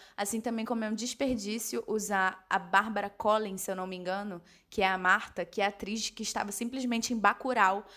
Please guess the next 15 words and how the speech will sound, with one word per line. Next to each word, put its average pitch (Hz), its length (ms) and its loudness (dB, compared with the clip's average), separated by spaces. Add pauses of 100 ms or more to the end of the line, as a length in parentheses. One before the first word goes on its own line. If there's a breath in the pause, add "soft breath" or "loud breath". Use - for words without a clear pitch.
(140 loud breath)
pra 208 140 0
ser - 200 -2
amante 233 580 2
do 208 100 2
médico. 185 560 -2 (240 loud breath)
Também 185 540 -4 (420)
é 185 80 0
inadmissível 214 840 -2
esse 190 180 -2
tipo - 180 -4
de - 120 -4
coisa. 180 520 -2 (340)
Enfim, 190 520 -2 (160)
é 196 80 4
um, 202 80 -2